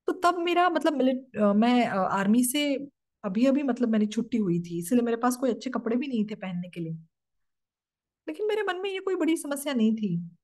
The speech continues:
लेकिन एक कोई भाई था जिसने मेरे द्वारा उद्धार पाया था और उसकी हाल ही में शादी हुई थी, तो उसकी जो श-, उसका जो शादी का सूट था, उसने मुझे दिया। तो मैं तो, मतलब, गांव से था,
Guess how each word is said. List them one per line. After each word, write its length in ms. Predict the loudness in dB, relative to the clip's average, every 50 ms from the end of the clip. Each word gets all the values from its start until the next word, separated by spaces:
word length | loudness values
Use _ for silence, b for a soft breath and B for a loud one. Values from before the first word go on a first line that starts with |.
| _ _ _ _
लेकिन 220 | 0 0 0 0
एक 140 | -2 -4 -2
कोई 140 | -2 0 2
भाई 300 | 2 2 2 2 2 2
था 480 | 0 0 -2 0 0 -2 -4 -6 -10 _ _ _ _ _ _ _ _ -4
जिसने 240 | -4 -2 0 2 2
मेरे 180 | 2 2 4
द्वारा 180 | 2 2 4 4
उद्धार 360 | 2 2 0 -2 -2 -2 -2
पाया 280 | -2 -4 -4 -2 -4 -6
था 280 | -6 -4 -4 -2 0
और 160 | 0 0 -2 -2
उसकी 200 | -4 -2 -2 0
हाल 180 | 0 2 2
ही 60 | 2
में 100 | 2 2
शादी 320 | 2 2 2 0 2 2 0
हुई 240 | 0 0 -2 -4 -6
थी, 200 | -8 -12 -18 -4
तो 140 | -2 0
उसकी 300 | 2 2 2 2 2 0
जो 140 | 2 2 2
श-, 120 | 0 0 -2
उसका 260 | -2 -2 0 0 2
जो 100 | 2 2
शादी 280 | 2 0 0 0 0
का 120 | 0 0 -2
सूट 260 | 2 4 4 4 4
था, 340 | 2 -2 -2 -2 -2 -8 _ _ _ _ _ _ _ _ _ _ _ _ _ _ _ _ _ _ _ _ _ _ _ _ _ _ _ _ _ _ _ _ _ _ _ _ _ _ _ -6
उसने 180 | -2 2 4
मुझे 220 | 4 6 6 4 2
दिया। 320 | 2 2 0 0 0 0
तो 140 | 0 2 2
मैं 260 | 4 4 4 4 2
तो, 100 | 0 -2
मतलब, 260 | 0 0 0 0 0
गांव 320 | 0 0 0 0 0 0 -2
से 140 | -4 -6
था, 520 | -8 -6 -4 -4 -2 -2 -2 -4 -8 -10